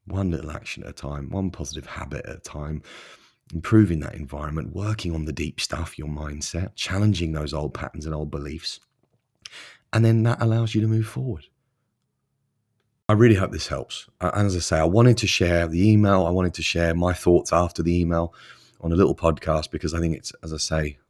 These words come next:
as I've said many times, it's such a, an important topic, and it's something that comes up so much with people I work with, but also people that, you know, message me on Instagram or, or, or wherever.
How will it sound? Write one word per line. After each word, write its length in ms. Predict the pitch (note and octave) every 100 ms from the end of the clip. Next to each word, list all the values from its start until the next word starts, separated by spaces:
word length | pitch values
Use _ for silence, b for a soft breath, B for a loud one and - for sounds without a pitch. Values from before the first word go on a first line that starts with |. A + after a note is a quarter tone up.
| -
as 80 | D2+
I've 100 | -
said 200 | E2 D2+
many 200 | F#2 E2+
times, 360 | - D2 D2 - _ _ _ _ _ -
it's 140 | F2+
such 360 | - - - -
a, 120 | F2+ E2 B B B
an 80 | F2
important 440 | E2+ - G#2 E2+
topic, 300 | E2 F2 F2
and 100 | D#2+
it's 120 | E2 -
something 180 | E2+
that 80 | E2+
comes 240 | - F2+ E2
up 140 | -
so 240 | - G2
much 340 | F2+ F2 - -
with 240 | E2 - B B B B -
people 260 | F#2+ E2+
I 80 | D#2
work 380 | D#2+ A2+ G#2 -
with, 180 | G2+ -
but 80 | D#2+
also 540 | F#2 F2 - F2 D#2+ b b b b b _
people 420 | - F#2+ F2+ E2 D2
that, 160 | B1+ -
you 140 | F2
know, 100 | D2+
message 380 | D#2+ G2+ - D#2+
me 240 | F2 E2+ D2+
on 100 | E2+
Instagram 580 | F2 - D#2 D#2+ D#2+
or, 140 | D#2+ D#2
or, 280 | E2 D2+ -
or 140 | E2
wherever. 420 | D#2+ F2 F2 D2